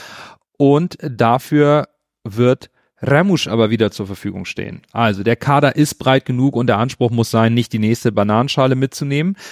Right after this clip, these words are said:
sondern eben sich zu rehabilitieren vor dem dann darauf folgenden Topspiel gegen Düsseldorf, Bürger. Die Frage ist halt,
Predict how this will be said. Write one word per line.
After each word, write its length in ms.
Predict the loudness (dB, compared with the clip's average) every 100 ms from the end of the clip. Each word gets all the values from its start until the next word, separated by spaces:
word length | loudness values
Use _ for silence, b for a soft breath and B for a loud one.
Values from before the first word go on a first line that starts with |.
| B
sondern 300 | -2 0 0
eben 180 | 0 -2
sich 200 | -4 -4
zu 120 | 0
rehabilitieren 680 | 2 2 0 -4 -4 -2 -2 B B B
vor 360 | -2 2 2
dem 240 | 2 0 0
dann 260 | 0 0
darauf 240 | -2 -2 -4
folgenden 480 | -2 -2 0 -4 -4
Topspiel 400 | -6 -6 -4 -2
gegen 280 | -2 -2
Düsseldorf, 520 | -2 0 0 2 0 0
Bürger. 280 | 0 0
Die 180 | -2 -8
Frage 420 | -6 0 2 2
ist 220 | 0 -2 0
halt, 260 | 0 0